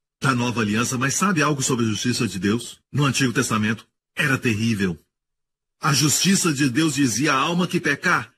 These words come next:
essa morrerá." Foi Elohim, na sua justiça, que disse:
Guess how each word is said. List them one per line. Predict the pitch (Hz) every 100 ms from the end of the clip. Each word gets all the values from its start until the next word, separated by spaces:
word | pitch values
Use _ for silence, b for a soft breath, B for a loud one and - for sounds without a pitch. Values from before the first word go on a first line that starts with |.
| _
essa | 139 160 - 147
morrerá." | 131 120 107 120 107 - - _ _ _ _ _ _ _
Foi | - 196
Elohim, | 196 190 151 196 214
na | 180
sua | - 180
justiça, | 147 151 - 185 185
que | 175
disse: | 147 175 185